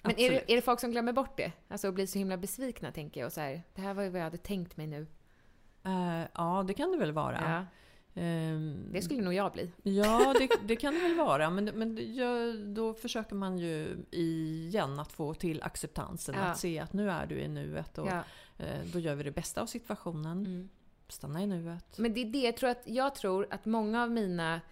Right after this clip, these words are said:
Speaker 1: eh, kompisar har en sån himla tydlig, eller hade liksom innan förlossningen en tydlig bild av hur förlossningen skulle vara, hur det skulle kännas. Och så blev det inte som de hade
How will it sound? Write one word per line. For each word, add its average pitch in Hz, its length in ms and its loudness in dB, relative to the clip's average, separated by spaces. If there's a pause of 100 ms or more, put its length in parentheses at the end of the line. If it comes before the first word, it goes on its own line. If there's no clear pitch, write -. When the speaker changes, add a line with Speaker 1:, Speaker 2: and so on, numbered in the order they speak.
(520)
Speaker 1:
eh, 180 260 -2
kompisar 196 720 2 (180)
har 240 300 6
en 240 60 4
sån 196 140 0
himla 185 280 2 (240)
tydlig, 180 600 0
eller 196 140 0
hade 214 340 -2
liksom 196 240 -4
innan 247 320 4
förlossningen 170 380 0
en 175 40 -4
tydlig 170 340 0
bild 190 300 2
av 143 200 2
hur 165 300 -2
förlossningen 160 460 -2
skulle 160 180 -4
vara, 165 440 4
hur 185 140 2
det 156 60 -2
skulle - 220 -8
kännas. 190 680 0 (240)
Och - 220 -6
så 214 80 2
blev 226 320 4
det 240 60 4
inte 190 140 0
som 165 120 0
de 156 180 0
hade 156 380 0